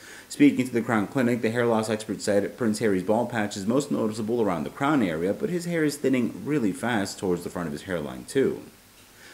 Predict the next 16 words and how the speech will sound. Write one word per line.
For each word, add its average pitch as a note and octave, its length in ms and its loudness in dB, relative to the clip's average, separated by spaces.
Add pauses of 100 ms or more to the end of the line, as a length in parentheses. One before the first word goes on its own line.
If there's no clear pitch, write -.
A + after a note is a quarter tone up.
(200)
Doctor C3+ 240 0
Shamalak B2+ 540 4
warned A2 240 6
of F#2 100 0
the F#2+ 120 4
Windsor F#2+ 360 4
baldness E2+ 540 0
gene, F#2+ 340 -2
adding E2+ 300 -2
that - 180 -6
Prince D3+ 220 0
Harry C3 260 2
has B2+ 240 -4
just - 200 -6
been A2 140 0
unlucky. D#2 600 -4